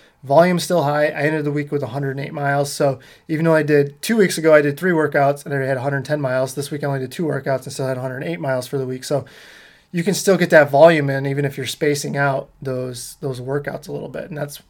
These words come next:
one takeaway I should have probably put in there, but, uh, I didn't for this week. But overall, that's six straight weeks for me that I've at, I've been at a hundred and ten miles a week on average,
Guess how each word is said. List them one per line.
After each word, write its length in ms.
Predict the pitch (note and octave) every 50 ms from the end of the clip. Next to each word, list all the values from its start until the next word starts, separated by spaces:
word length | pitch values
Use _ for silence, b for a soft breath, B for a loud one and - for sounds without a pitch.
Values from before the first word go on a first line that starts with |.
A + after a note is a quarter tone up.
| _ _ _ B B B B B B
one 180 | - F3+ G3 F#3+
takeaway 420 | F#3+ F#3 E3+ D3 D#3+ D#3 D#3+ D3+
I 40 | C#3
should 160 | C#3+ - D3
have 100 | C#3 C#3
probably 200 | - C#3 C3+ C3
put 120 | - C#3 C3
in 80 | C3
there, 140 | C3 B2+ B2
but, 260 | B2 C3 C3+ C#3 -
uh, 140 | - - -
I 100 | - D3+
didn't 220 | C#3 C3+ C3+ C#3+ C#3+
for 140 | - C#3 C3
this 180 | C3 C3 -
week. 260 | C#3+ C#3 D3 D3 - B B B B B B B B B -
But 200 | D3+ C#3 C#3+ -
overall, 460 | F#3+ F#3+ G3+ F#3+ G3 F#3 F3 F3+ F3+
that's 240 | D#3+ D#3+ D#3 D#3 -
six 320 | - - - F3 E3+ -
straight 380 | - - - - E3+ E3 F3 F3+
weeks 240 | E3+ D3+ E3 D#3+ -
for 160 | - D#3 D#3
me 220 | D#3 D#3+ E3+ F#3 G#3+ -
that 280 | E3 C#3 C#3 - -
I've 140 | E3+ C3 C3
at, 280 | D3 C#3 C#3 C3+ E3 F3+
I've 160 | E3 C3+ B2
been 160 | C#3+ C#3+ C#3+
at 160 | C#3 C#3 C#3+
a 180 | E3 - F3+ C#3
hundred 280 | A#2 C#3+ C#3+ C#3 C3+
and 100 | C3+ C3+
ten 160 | - D3+ C#3+ C#3
miles 260 | C#3 C3 C3+ C3+ C#3
a 40 | C#3
week 160 | C3+ C3+ -
on 120 | C3+ C3
average, 540 | C3 B2+ C3+ D3 D3 D#3+ E3 D#3 D#3 -